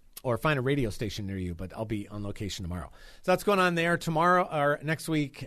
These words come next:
uh, we'll obviously be talking as much as we can about the situation in Israel.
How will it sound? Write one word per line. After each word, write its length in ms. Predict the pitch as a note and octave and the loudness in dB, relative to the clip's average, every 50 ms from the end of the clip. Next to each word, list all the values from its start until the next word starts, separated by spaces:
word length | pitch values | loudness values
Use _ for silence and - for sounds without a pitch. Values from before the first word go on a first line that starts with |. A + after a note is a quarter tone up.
| - - | -6 -2
uh, 140 | B2 A#2+ A#2+ | -2 0 0
we'll 300 | B2+ C3 B2+ C3 B2+ - - | 2 2 2 2 2 0 -2
obviously 400 | A#2+ B2+ B2+ B2 B2 - B2+ A2+ | -2 -2 -2 -4 -4 -4 -6 -6
be 20 | |
talking 560 | G#2 - B2+ A#2+ A2 - - B2+ A#2+ A2+ A#2 G#2+ | -4 -2 -2 -2 -2 -2 -4 -6 -6 -6 -6 -8
as 140 | G2+ G2 | -8 -6
much 180 | A#2 A2+ G#2+ A2+ | -6 -6 -6 -6
as 100 | G#2 F2+ | -8 -10
we 100 | G#2 F#2 | -10 -10
can 340 | - - A#2 A2+ A2 G#2 G#2+ | -8 -6 -6 -6 -4 -6 -6
about 240 | G2 G#2 G2+ - - | -6 -8 -8 -8 -10
the 60 | - | -10
situation 560 | - A#2+ G2+ - G2+ G2+ G2 F#2 - F#2+ F#2 | -10 -10 -10 -10 -8 -8 -8 -8 -8 -8 -10
in 100 | F2 F2 | -10 -6
Israel. 520 | - C#3 D3 C#3+ D3+ D#3 D3 D3 C#3+ - | -6 -6 -4 0 0 2 2 2 0 -2